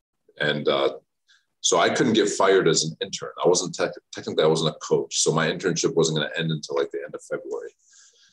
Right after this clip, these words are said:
And Gary comes in, and I walk in the building because I wasn't fired yet. And I just hung out. And, uh, and like Mike said, I was squatting. I, I popped in his office. "Coach, you need anything?" "Yeah,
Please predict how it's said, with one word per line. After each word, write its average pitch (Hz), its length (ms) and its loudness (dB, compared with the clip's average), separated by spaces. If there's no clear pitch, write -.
And 90 240 2
Gary 113 260 6
comes 95 360 0
in, 98 240 4
and 85 240 -2
I 95 120 4
walk 95 280 4
in 104 80 2
the 90 100 4
building 113 340 4
because 90 720 2
I 76 80 -4
wasn't 87 220 2
fired - 280 4
yet. - 160 -2
And 85 140 0
I 85 80 2
just 85 240 0
hung 98 180 2
out. 98 300 4
And, 78 280 -4
uh, 73 480 4
and 80 240 -6
like 80 200 2
Mike 82 160 4
said, 92 220 6
I 78 80 4
was 85 180 4
squatting. 90 440 2
I, 71 100 0
I - 80 -2
popped 78 240 0
in 82 60 2
his 80 160 2
office. 85 500 2
"Coach, 90 280 2
you 82 80 -4
need 85 160 2
anything?" 90 320 2
"Yeah, 87 140 8